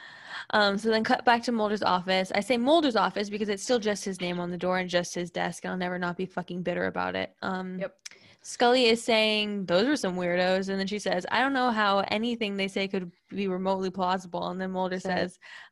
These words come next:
Speaker 2: Say it.
Speaker 1: um, <laughs> "I think
Speaker 2: Say
Speaker 1: it's
Speaker 2: it.
Speaker 1: remotely plausible that someone might think you're hot." And the look she gives him, I'm sorry. I'm sorry.
Speaker 2: She was so shocked.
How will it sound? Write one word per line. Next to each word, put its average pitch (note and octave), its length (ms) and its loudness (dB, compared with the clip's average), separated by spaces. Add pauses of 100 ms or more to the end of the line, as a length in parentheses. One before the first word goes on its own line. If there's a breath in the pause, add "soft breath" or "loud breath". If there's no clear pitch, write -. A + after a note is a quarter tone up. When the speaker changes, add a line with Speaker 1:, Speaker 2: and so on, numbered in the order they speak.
Speaker 2:
Say G3 80 0
it. - 20 2
Speaker 1:
um, F#3 260 -2 (240)
<laughs> D#4+ 600 -6
"I - 120 0
think E4 180 -6
Speaker 2:
Say C#4 60 -2
Speaker 1:
it's - 100 -6
Speaker 2:
it. G#3+ 40 -6
Speaker 1:
remotely F#3+ 340 -2
plausible F#3 480 -4
that F#3 140 -8
someone F#3+ 300 -6
might F#3 180 -8
think F3+ 200 -10
you're F3 120 -4
hot." F#3 400 -2 (800 soft breath)
And - 120 -20
the C#4 100 -6
look A#3+ 380 -8
she - 180 -12
gives F4 320 -8
him, G4+ 180 -6 (140)
I'm A3+ 160 -4
sorry. - 560 -12 (100)
I'm A3+ 220 -10
sorry. C#3+ 480 -4
Speaker 2:
She G3+ 220 2
was A3+ 180 2
so G#3+ 560 2
shocked. E3+ 840 2